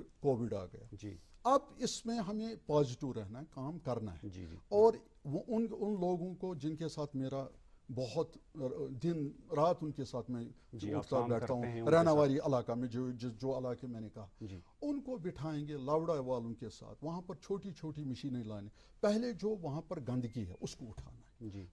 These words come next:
Speaker 1: वहाँ पर ऐसे, आ, मैं क्या बताऊँ, dead animals, bottles वगैरह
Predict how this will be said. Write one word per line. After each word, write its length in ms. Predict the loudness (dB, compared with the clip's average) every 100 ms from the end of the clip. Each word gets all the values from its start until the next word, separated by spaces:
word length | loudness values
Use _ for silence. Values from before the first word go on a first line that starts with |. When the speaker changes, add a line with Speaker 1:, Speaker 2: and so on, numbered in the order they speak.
| -10
Speaker 1:
वहाँ 260 | -10 -10
पर 320 | -12 -14 -16 -12
ऐसे, 500 | -10 -10 -8 -8 -10 -12 -16
आ, 40 | -16 -12 -8
मैं 100 | -8
क्या 140 | -6 -8
बताऊँ, 500 | -4 -4 -2 -4 -4
dead 260 | 0 0
animals, 640 | 0 -2 -2 -2 -4 -8 -10
bottles 560 | -6 -4 -4 -4 -6 -4
वगैरह 220 | -6 -6